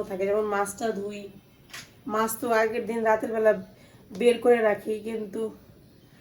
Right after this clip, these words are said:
ধুয়ে তো আর রাখতে পারি না, বরফ করা থাকে, যার কারণে মাছ ধুইতে আবার অনেকটা টাইম লাগে। তারপর হচ্ছে আপনার কড়াই টড়াই সিলেক্ট করা,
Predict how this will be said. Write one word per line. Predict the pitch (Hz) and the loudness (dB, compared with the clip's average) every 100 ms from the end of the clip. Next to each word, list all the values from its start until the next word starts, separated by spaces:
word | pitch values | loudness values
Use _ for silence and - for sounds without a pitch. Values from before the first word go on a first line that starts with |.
| - - - 214 | -20 -20 -10 -6
ধুয়ে | 208 233 240 | 0 2 4
তো | 226 | 4
আর | 220 | 2
রাখতে | 226 226 208 | 2 -4 -2
পারি | 220 226 | -2 0
না, | 240 214 - - - - - - - 220 | 0 0 -2 -14 -20 -20 -20 -20 -14 2
বরফ | 214 214 208 - | 4 4 2 -2
করা | 202 196 | -2 -2
থাকে, | 202 185 208 - - - - _ - _ _ - _ - - _ - - - - - 220 | -8 -10 -14 -18 -20 -20 -20 _ -20 _ _ -20 _ -20 -20 _ -20 -20 -20 -16 -6 0
যার | 226 226 | 0 0
কারণে | 247 240 233 226 | -2 -2 -2 -2
মাছ | 214 226 214 | -4 -4 -6
ধুইতে | 233 220 233 | -8 -6 -6
আবার | 220 214 | -4 -4
অনেকটা | 202 208 214 208 | -6 -6 -8 -4
টাইম | 208 190 185 | -2 0 0
লাগে। | 180 180 - - - - - | -2 -4 -10 -20 -20 -8 2
তারপর | 208 208 208 220 214 214 | 4 4 4 4 6 6
হচ্ছে | 208 - 208 | 2 2 2
আপনার | 202 202 196 196 - - - - | 4 2 2 0 -8 -18 -14 0
কড়াই | 226 214 208 | 6 8 8
টড়াই | 214 208 202 - | 6 4 2 -2
সিলেক্ট | 214 202 196 - | 2 2 0 0
করা, | 208 196 | 4 6